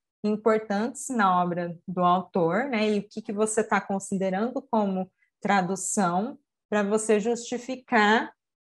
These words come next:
é, né, a sua análise do porquê que você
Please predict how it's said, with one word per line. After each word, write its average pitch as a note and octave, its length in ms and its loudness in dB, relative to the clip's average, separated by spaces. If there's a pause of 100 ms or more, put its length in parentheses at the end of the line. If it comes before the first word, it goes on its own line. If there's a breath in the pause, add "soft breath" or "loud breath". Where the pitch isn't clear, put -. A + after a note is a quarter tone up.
(220)
é, F3+ 720 0
né, G3 160 2
a G#3+ 100 4
sua G3+ 280 -4
análise G#3 680 2 (240)
do F#3+ 300 -2
porquê G#3 400 2
que - 140 -2
você F#3 500 0